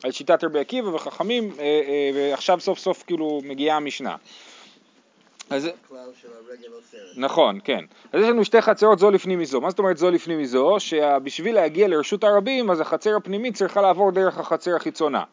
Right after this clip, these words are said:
Speaker 1: זה העניין של ה-, החצר הפנימית והחיצונה. אז אם ערווה הפנימית ולא ערווה החיצונה, אם,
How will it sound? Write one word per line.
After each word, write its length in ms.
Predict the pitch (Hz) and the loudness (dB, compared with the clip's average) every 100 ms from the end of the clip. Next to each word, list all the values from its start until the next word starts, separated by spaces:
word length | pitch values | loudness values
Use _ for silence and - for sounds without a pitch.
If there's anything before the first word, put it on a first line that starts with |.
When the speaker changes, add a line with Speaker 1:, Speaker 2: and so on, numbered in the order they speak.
| _ _ _ _ | _ _ _ _
Speaker 1:
זה 200 | 120 170 | 0 2
העניין 280 | 170 170 170 | 2 -2 -2
של 180 | 160 | 2
ה-, 560 | 139 139 135 135 135 135 | 6 6 6 4 2 0
החצר 300 | 131 139 165 | 0 -2 -2
הפנימית 360 | 147 143 156 135 | -2 -4 -8 -4
והחיצונה. 640 | 131 120 - 104 110 170 208 _ - - _ _ | -4 -4 -10 -6 -2 -4 -4 _ -20 -20 _ _
אז 160 | 123 185 | -10 -6
אם 460 | 240 226 214 190 | -2 0 2 2
ערווה 240 | 170 170 196 | 2 6 6
הפנימית 380 | 165 180 185 147 | 4 -2 -2 0
ולא 180 | 165 | 2
ערווה 200 | 170 151 | 2 4
החיצונה, 640 | 151 143 - 123 104 95 123 - - _ _ - - - - - - - - 180 | 2 0 -6 -6 -4 -4 -6 -10 -20 _ _ -20 -20 -20 -20 -20 -20 -20 -12 -4
אם, 240 | 220 226 | -4 -4